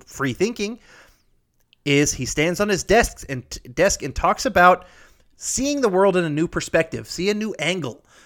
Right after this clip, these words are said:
you know, and he has all the whole, the whole class get up there and, and look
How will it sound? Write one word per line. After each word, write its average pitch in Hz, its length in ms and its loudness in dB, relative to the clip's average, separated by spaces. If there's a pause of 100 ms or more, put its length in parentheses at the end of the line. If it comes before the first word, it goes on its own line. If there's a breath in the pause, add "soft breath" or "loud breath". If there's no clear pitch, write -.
(120)
you 123 80 -6
know, 139 140 4
and 151 80 2
he 147 60 2
has 175 360 4 (120)
all 180 260 8
the 170 120 6
whole, 151 180 4
the 123 60 2
whole 196 200 4
class 170 440 4
get 135 260 4
up 151 120 4
there 113 300 -2 (220 soft breath)
and, 127 360 0
and 123 260 2
look 127 460 0